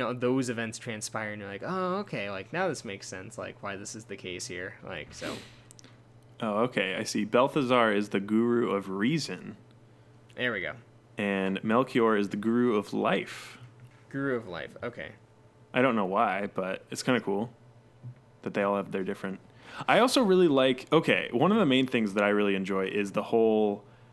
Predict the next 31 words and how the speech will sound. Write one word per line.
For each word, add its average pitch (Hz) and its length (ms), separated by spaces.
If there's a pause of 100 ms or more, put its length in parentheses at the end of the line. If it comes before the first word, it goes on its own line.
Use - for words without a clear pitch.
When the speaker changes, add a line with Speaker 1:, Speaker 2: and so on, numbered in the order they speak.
(180)
Speaker 2:
character, 117 960 (220)
like, 120 220
the 120 80
sprite 175 360
work 165 200
is 110 140 (200)
incredible, 110 580
but 101 280
the 101 500 (480)
concept 135 540
art 165 340
and 110 200
also, 107 260
like, 95 220
box 104 280
art 151 160
and 170 120
stuff - 500 (140)
Speaker 1:
Hmm. 135 220
Speaker 2:
is 110 220
the 123 80
whole, 117 240
like, 107 280
Dungeons 110 420
and 101 120
Dragons 104 480
style 151 600 (540)
from 107 580
the 98 400
artist 110 440
who 98 520